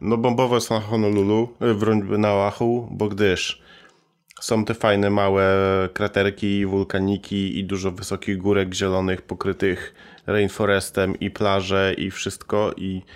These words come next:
i co tak naprawdę dziesięć kilometrów jest trochę inny widok i to jest super fajne,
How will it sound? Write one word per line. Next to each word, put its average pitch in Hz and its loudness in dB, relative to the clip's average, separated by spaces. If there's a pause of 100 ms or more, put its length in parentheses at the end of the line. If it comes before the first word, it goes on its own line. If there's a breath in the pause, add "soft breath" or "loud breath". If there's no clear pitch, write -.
(280 loud breath)
i 101 -6
co 120 2
tak - -8
naprawdę 107 0
dziesięć 107 -2
kilometrów 104 0
jest 101 -4
trochę 110 -2
inny 104 2
widok 98 -2 (640)
i 110 -6
to - -2
jest 101 -6
super 92 -4
fajne, 98 0